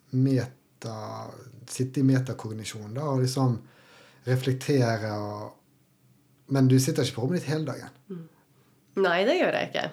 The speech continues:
Speaker 1: Nei.
Speaker 2: Jeg får de dypeste connections når jeg går tur, eh, med hunden min. Jeg er jo så heldig at jeg har en liten hund som vi da må,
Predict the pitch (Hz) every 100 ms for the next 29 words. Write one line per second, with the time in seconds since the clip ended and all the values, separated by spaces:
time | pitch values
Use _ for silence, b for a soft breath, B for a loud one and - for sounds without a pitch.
0 | - 123 110 - - - 190 202 202 202
1 | 180 175 196 196 190 202 190 165 - -
2 | 190 220 240 240 247 196 - 180 175 190
3 | 180 175 170 160 160 160 156 165 170 -
4 | - 175 175 170 165 165 156 170 185 175
5 | 160 165 180 165 B B - 190 175 160
6 | 165 175 170 175 180 190 214 285 294 247
7 | 226 226 226 196 202 196